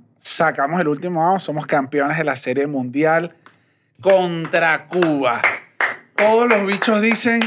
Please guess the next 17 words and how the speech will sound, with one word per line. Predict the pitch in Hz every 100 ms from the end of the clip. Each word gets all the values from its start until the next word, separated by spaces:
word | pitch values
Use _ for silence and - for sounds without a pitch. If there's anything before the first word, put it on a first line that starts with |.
| 208 _ - - -
que | 196 196 208 - -
como | 190 185 185
ellos | 190 220
habían | 196 202
sido | - 214
una | 208
selección | 208 190 - 170
de | 180
tantos | 196 196 202
chamitos | 202 185 180 165
que | 147
habíamos | 143 165
buscado, | 165 151 170 139
eran, | 143
¿verdad? | 135 143
Eran | 165
carajitos, | 175 175 143 147